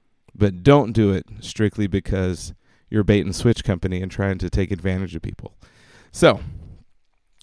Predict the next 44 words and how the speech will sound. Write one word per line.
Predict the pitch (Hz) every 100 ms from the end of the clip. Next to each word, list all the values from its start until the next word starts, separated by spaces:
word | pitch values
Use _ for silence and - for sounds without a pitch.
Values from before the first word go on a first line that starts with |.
| -
that | 113 127 143
is | 147 127
the | 123
mindset. | 147 175 - 113 90 -
People | 151 - 202
want | 147 135 160
us | 139 123 110 -
to | - 113 107 104 - _ _ _ -
be | 131
in | 135
touch | - 147 -
with | 113
them. | 95 101
They, | 104 143 165
they, | 127 139 135
to | - 139
some | - 151 202
degree, | 185 180
they | 170 156
want | 151 143 180
us | 131 127
to | - 127
earn | 127 135
their | 131 120
business. | 98 143 156 107 - - - _ _ _ _ _
And | 123 131
we | 143
have | 143 143
to | 143
do | 139
that. | 151 107
When | 117 120
you | 147
do | 175 - 127
the | 151 120
work | 95 98 143 -
and | 104 113
you, | 131 123 -
you | - 113 110
go | 98 117 131
the | 131
extra | 123 123 - 104
mile | 104 117 113
and | 104